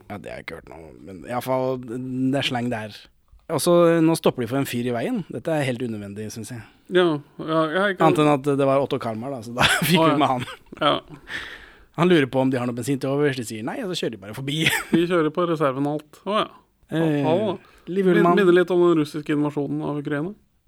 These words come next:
Speaker 1: Mm, de kjører på reserven alle sammen. Liv Ullmann snakker om hvor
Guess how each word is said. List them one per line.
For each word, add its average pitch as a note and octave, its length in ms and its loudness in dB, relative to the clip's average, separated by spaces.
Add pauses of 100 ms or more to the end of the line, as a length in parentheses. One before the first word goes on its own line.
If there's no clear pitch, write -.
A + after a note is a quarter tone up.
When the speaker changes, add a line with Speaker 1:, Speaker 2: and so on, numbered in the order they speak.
(100)
Speaker 1:
Mm, G#3 340 -6
de E3 80 -6
kjører B2+ 220 -2
på A#2+ 100 -6
reserven A2+ 300 -6
alle A2 100 -8
sammen. A#2+ 220 -10 (640)
Liv E3+ 160 6
Ullmann F3 320 4
snakker D#3 400 0
om D3 140 2
hvor C3+ 180 -2